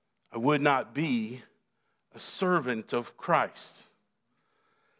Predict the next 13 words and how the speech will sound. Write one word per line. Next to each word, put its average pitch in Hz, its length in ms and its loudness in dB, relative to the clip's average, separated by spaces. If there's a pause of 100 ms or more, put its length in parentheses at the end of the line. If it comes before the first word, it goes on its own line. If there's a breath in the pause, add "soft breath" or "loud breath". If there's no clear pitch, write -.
(160)
They 160 260 4
are 170 560 4
polar 170 480 2
opposites. 135 760 -2
They 127 160 0
can 147 460 2
never 165 460 2 (420 soft breath)
go 151 220 4
together. 127 540 2
Man-pleasing 147 1300 0 (680)
is 113 140 -6
idolatrous. 127 1040 2 (2500)
Serving 139 560 0